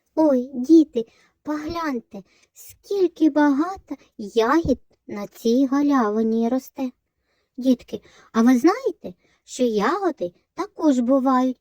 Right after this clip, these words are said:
їстівні і отруйні? До їстівних ягід відносяться такі ягоди, як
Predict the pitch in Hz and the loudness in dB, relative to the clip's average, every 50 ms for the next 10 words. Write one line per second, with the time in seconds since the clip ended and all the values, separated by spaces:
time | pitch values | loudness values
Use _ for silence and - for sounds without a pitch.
0 | _ - 214 214 226 247 254 233 - - - 226 202 196 185 185 190 233 302 427 | _ -14 -10 -6 -4 -4 -4 -4 -6 -8 -6 -6 -4 -4 -4 -2 -2 -2 -2 -4
1 | - _ _ _ _ _ - - 165 170 190 262 381 453 - - 508 508 480 403 | -4 _ _ _ _ _ -10 -6 -2 0 0 0 0 -2 -2 -4 -2 0 2 4
2 | 359 339 339 339 349 349 381 _ _ _ _ _ _ _ _ _ - 214 220 226 | 4 4 4 4 2 0 -2 _ _ _ _ _ _ _ _ _ -4 0 2 4
3 | 226 226 233 - - - - 240 214 226 233 233 233 220 190 - - 202 185 190 | 4 4 2 0 -2 -4 -4 -2 0 0 0 -2 -2 -4 -6 -10 -12 -10 -6 -2
4 | 220 262 349 415 381 277 - - _ - - 202 233 233 226 262 302 370 466 - | 0 0 0 0 0 -2 -2 -4 _ -10 -4 -2 -2 -2 -2 -4 -6 -6 -6 -6
5 | - 311 254 - 233 226 - - 214 - - - 226 233 262 294 269 240 240 254 | -6 -6 -4 -4 -4 -4 -4 -4 -6 -6 -6 -4 -4 -2 0 0 0 0 -2 -4
6 | 254 269 302 285 269 311 320 302 226 190 185 - 190 180 180 196 226 - _ - | -4 -4 -4 -2 0 0 0 0 -2 -4 -4 -4 -4 -4 -4 -6 -8 -10 _ -20
7 | _ | _